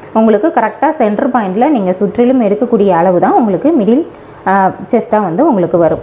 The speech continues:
மிடில் செஸ்ட், பஸ்ட் ரவுண்டு அந்த மாதிரி நான் வந்து உங்களுக்கு சொல்லுவேன். ஓகேவா? இந்த மிடில் செஸ்ட்டுக்கும் இந்த செஸ்ட் ரவுண்டுக்கும் இடையில இருக்கக்கூடிய கேப் வந்து நீங்க ஃபர்ஸ்ட் பார்க்கணும். ஃபர்ஸ்ட் இப்போ இங்க வந்து செஸ்ட் ரவுண்டு ஒரு முப்பத்தஞ்சு இருக்கு, இது வந்து ஒரு முப்பத்தி ஆறு இருக்கு,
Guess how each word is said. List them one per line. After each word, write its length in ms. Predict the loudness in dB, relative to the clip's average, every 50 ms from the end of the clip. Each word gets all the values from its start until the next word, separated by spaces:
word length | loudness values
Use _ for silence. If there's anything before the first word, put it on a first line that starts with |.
| -4 -2
மிடில் 200 | 0 0 0 0 0
செஸ்ட், 220 | -4 -4 -4 -4 -2 -2 -2
பஸ்ட் 220 | -2 -4 -2 -4
ரவுண்டு 220 | -2 0 0 -2 -2 -2 -2
அந்த 120 | -2 0 2
மாதிரி 220 | 2 2 2 0 0 0
நான் 100 | 0 -2 -2
வந்து 140 | -2 -2 0
உங்களுக்கு 240 | 0 0 -2 -2 -2 -2
சொல்லுவேன். 300 | -2 0 -2 -2 -4 -6 -10 -20 -20 -20 -20 -10 -6 -4 -2
ஓகேவா? 260 | 0 0 2 2 0 -2 -2 -2 0
இந்த 200 | 2 2 2 2 2 2
மிடில் 240 | 2 2 2 2 2 0 0 -2
செஸ்ட்டுக்கும் 560 | -2 -2 -4 -8 -8 -4 -2 0 0 0 0 0 2
இந்த 180 | 2 2 2 2 0 0
செஸ்ட் 260 | -2 -2 -2 -2 -2 0
ரவுண்டுக்கும் 420 | 0 2 2 0 0 0 0 2 2 2
இடையில 320 | 2 2 2 2 2 0 0
இருக்கக்கூடிய 420 | -2 -4 -4 -4 -2 0 2 2 0 0 -2 -2 0
கேப் 320 | 0 0 0 -2 -2 -2 -4 -4
வந்து 180 | -2 -4 -4 -4 -4
நீங்க 140 | -4 -4 -2 -2
ஃபர்ஸ்ட் 240 | -4 -2 -2 -2 -2 0 0
பார்க்கணும். 380 | -2 -2 -2 -4 -4 -4 -6 -8 -12 -20 -20 -20 -20 -20 -20 -20 -8 -2 -2
ஃபர்ஸ்ட் 260 | -2 -2 0 0 0 2
இப்போ 160 | 2 2 2 0 0 -2 -2 -2 0
இங்க 120 | 0 2 2 2 2
வந்து 160 | 0 0 0 0 0
செஸ்ட் 220 | -2 -2 -2 -2 -2
ரவுண்டு 220 | 0 2 0 0
ஒரு 80 | 0 0 -2
முப்பத்தஞ்சு 420 | -2 -2 -2 -2 -2 -2 0 -2 -2
இருக்கு, 220 | -2 0 -2 -2 -2 -4 -10 -18 -20 -20 -20 -20 -20 -20 -20 -20 -20 -20 -8 -2 0 2
இது 100 | 2 2 2
வந்து 160 | 0 2 2 2
ஒரு 80 | 0 0 -2
முப்பத்தி 320 | -4 -2 -4 -2 -2 0 0 0 2 2
ஆறு 160 | 0 2 0 0
இருக்கு, 200 | 0 0 -2